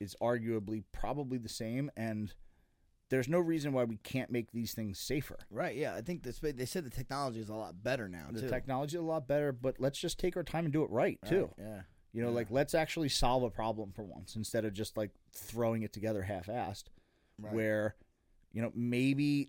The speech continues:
Speaker 1: don't put nuclear reactors on the shoreline of, you know, the, the Pacific Rim of Fire
Speaker 2: <laughs>
Speaker 1: where
Speaker 2: Right.
Speaker 1: there's a lot of activity. Like, maybe stick them somewhere really remote where
Speaker 2: Yeah.
Speaker 1: You know, we can, we can count on,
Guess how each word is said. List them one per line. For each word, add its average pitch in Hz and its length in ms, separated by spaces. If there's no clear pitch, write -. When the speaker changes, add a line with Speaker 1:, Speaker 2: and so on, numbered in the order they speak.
Speaker 1:
don't 127 300
put 123 380
nuclear 123 380
reactors 113 880
on 110 680
the 107 120
shoreline 110 760
of, 104 580
you 104 120
know, 101 100
the, 101 320
the 104 80
Pacific 101 420
Rim 101 180
of 143 140
Fire 123 360
Speaker 2:
<laughs> - 0
Speaker 1:
where 110 180
Speaker 2:
Right. 110 80
Speaker 1:
there's 107 360
a 110 40
lot 110 360
of 104 240
activity. 127 500
Like, 98 160
maybe 123 440
stick - 320
them 120 120
somewhere 120 460
really 117 320
remote 131 440
where 110 320
Speaker 2:
Yeah. 107 80
Speaker 1:
You 107 80
know, 110 100
we 110 160
can, 110 340
we 120 120
can 117 160
count 117 380
on, 110 420